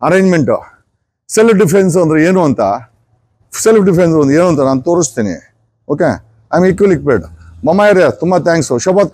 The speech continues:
ನಾನು ಮಾಡ್ಕೊಂಡಿದ್ದೀನಿ. ಆ, ಪೊಲೀಸ್ ಕಮಿಷನರ್ ದಯಾನಂದ್, ಕೊಡಗೇಳಿ ಇನ್ಸ್‌ಪೆಕ್ಟರ್ ಮಹೇಶ, ನನಗೇನ್ ಸೆ-, ಸೆಕ್ಯೂರಿಟಿ ಏನ್ ಬೇಡ,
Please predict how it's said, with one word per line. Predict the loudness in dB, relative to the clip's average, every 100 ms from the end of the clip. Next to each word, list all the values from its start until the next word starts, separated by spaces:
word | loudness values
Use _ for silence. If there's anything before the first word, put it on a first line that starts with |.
| -4
ನಾನು | -2
ಮಾಡ್ಕೊಂಡಿದ್ದೀನಿ. | 0 0 0 -4 -6 -14 -8 -6 -6 -10 -20 -8 -2
ಆ, | 2 2
ಪೊಲೀಸ್ | 2 2 2
ಕಮಿಷನರ್ | 0 0 0 0 2
ದಯಾನಂದ್, | 2 2 0 0
ಕೊಡಗೇಳಿ | -2 0 2 2
ಇನ್ಸ್‌ಪೆಕ್ಟರ್ | 0 -2 -2 0 0
ಮಹೇಶ, | 0 0 0 0 -2 -8 _ _ _ -20 _ -20 -12 -4
ನನಗೇನ್ | -2 0 2 2
ಸೆ-, | 2 0
ಸೆಕ್ಯೂರಿಟಿ | 0 2 2 2
ಏನ್ | 2 2
ಬೇಡ, | 2